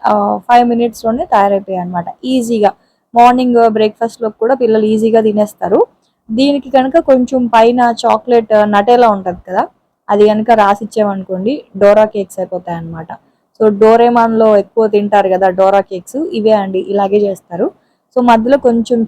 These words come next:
చాక్లెట్, ఆ, స్ప్రెడ్ కనుక అప్లై చేస్తే చాలు. యాక్చువల్‌గా నా దగ్గర అది కూడా ఉంది, చాక్లెట్, చాక్లెట్ ఉంది, కావాలంటే నేను చాక్లెట్ స్ప్రెడ్ చేసి రాయొచ్చు, కాకపోతే ఎందుకులే ఇప్పుడు అంత తలనొప్పి అని చెప్పేసి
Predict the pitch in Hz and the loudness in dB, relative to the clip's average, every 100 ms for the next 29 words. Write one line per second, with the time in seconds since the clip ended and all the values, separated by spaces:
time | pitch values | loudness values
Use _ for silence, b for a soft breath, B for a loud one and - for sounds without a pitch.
0 | - 208 208 226 214 202 190 190 - 208 | 0 0 2 0 2 2 0 -2 -2 -2
1 | 196 202 196 185 180 - _ 196 - 208 | 2 0 0 -4 -6 -8 _ -16 -4 -2
2 | 208 190 - 277 208 190 233 - _ _ | -2 -6 -10 -10 -8 -4 -4 -6 _ _
3 | _ _ - 254 269 262 302 254 240 254 | _ _ -6 0 2 2 2 2 4 4
4 | 226 233 262 262 226 220 339 - 226 208 | 4 2 2 2 2 0 -2 -2 -4 -2
5 | 220 214 202 190 180 185 _ _ _ _ | -2 -2 -2 -2 -2 -6 _ _ _ _
6 | 220 208 302 285 269 254 370 - _ _ | -2 0 0 0 0 2 2 0 _ _
7 | - 220 247 240 254 240 220 214 - _ | 0 2 2 0 -2 -2 -2 -4 -6 _
8 | _ _ _ 233 220 240 240 - 233 220 | _ _ _ 0 0 0 -4 0 -2 -2
9 | - 226 226 302 294 226 202 233 240 - | 2 2 2 0 -2 2 2 2 -2 -6
10 | 247 370 - 190 - 202 233 233 220 214 | -6 -6 -4 -8 -6 -2 0 0 -2 0
11 | 220 208 208 190 196 196 185 185 202 - | -2 0 -2 -4 -8 -2 0 0 -4 -2
12 | 208 202 190 - 190 190 | -2 -2 -4 -4 -8 -2